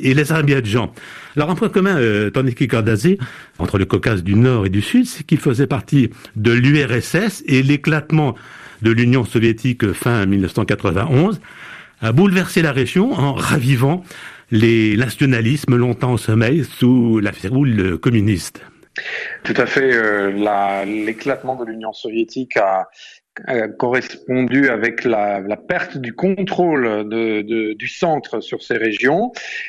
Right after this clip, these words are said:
Speaker 2: Euh, le nationalisme était déjà bien présent, euh, à l'époque soviétique, dans, dans les républiques, euh, que vous venez de citer. Euh, c'est même, euh, en grande partie la politique soviétique des nationalités qui a exacerbé, qui a en quelque sorte, euh,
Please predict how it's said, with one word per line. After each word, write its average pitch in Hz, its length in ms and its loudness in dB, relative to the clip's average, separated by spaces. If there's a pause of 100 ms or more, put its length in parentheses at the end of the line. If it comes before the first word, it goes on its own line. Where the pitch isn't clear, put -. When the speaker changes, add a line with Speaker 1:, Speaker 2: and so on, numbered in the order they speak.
(120)
Speaker 2:
Euh, 120 400 0
le 127 360 0
nationalisme 175 720 -2
était 131 160 -2
déjà 170 260 0
bien 156 180 -2
présent, 135 560 -2
euh, 101 220 -4 (240)
à 120 80 -4
l'époque 113 300 -4
soviétique, 113 640 0
dans, 104 320 -2
dans 101 160 -4
les 101 100 -4
républiques, 110 640 -4
euh, 101 200 0
que 101 120 -8
vous 104 180 -8 (260)
venez 104 200 -4
de 107 100 0
citer. 160 560 0 (420)
Euh, 123 240 -2
c'est - 220 -2
même, 165 260 2
euh, 120 440 -2
en 117 180 -4
grande 131 320 -6
partie 175 440 -6
la 151 100 0
politique 139 480 -4
soviétique 143 580 -2
des 117 100 0
nationalités 127 800 0
qui - 160 -4
a 117 100 0
exacerbé, 139 840 -2 (320)
qui 139 160 2
a 127 120 0
en 123 120 -2
quelque 165 260 -2
sorte, 165 380 -4
euh, 117 160 0